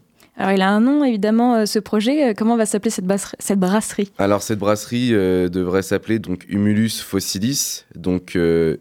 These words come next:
Speaker 2: Humulus qui est houblon en latin, Fossilis, fossile en latin. Euh, on a voulu garder aussi une logique donc, euh, de nomination des espèces, parce que par exemple nous on s'appelle, euh,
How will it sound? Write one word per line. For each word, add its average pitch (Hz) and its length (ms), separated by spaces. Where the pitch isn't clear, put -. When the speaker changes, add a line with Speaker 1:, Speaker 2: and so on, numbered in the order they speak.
Speaker 2:
Humulus 104 540
qui 92 120
est - 60
houblon 101 500
en 87 40
latin, 90 420
Fossilis, 92 800
fossile 92 440
en 87 80
latin. 101 440
Euh, 90 280
on 92 80
a 95 60
voulu 95 220
garder 101 260
aussi 101 280
une 101 100
logique 101 360
donc, 87 280
euh, 85 120
de 78 440
nomination 95 600
des 87 320
espèces, 101 500
parce - 220
que - 100
par 87 140
exemple 98 220
nous 104 160
on 101 60
s'appelle, 95 480
euh, 85 120